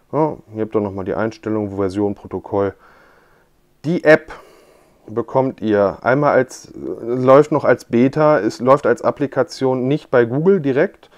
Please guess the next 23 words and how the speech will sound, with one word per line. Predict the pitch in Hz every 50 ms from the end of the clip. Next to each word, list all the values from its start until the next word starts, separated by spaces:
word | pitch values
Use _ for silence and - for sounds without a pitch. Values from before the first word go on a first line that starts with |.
| - - - - - _
sondern | - 117 117 131 135 139 139 139 139 135 135 135 135
die | 123 135 110
Applikation | 131 - - 135 - - 123 - - 139 131 127
müsst | 127 123 - -
ihr | 117
bei | 107 110 107 107
Kada | - - 117 113 113 110 101
runterladen. | 98 92 123 139 139 160 139 135 135 135 139 131 135 135 135 - - - - - _ _ -
Der | - 101 117 117 113
Link | 110 123 131 135 143 143 - - _
ist, | - 131 127 - - - _ - - - _ _ _ _ _ _ -
ich | - -
glaub, | - - 127 143 -
als | 127 135 - -
Q-R-Code | - - - - - - 110 123 160 - - - 160 156 156 - - -
auf | - 127 123 -
der | - 131 101
Anleitung | 123 139 147 151 151 156 156 160 165 143 147
mit | 156 147 -
dabei, | 143 135 131 135 127 131 135 135 139 139 - - _ _ _ _ _ -
beziehungsweise | 127 - - - - 131 131 131 127 - - 117 113 113 117 113 110 117 113 107
wenn | 117 113 113 113 117 117 -
ihr, | 107 107 110 107 107 110 113 113 113 113 113 110 110 110 110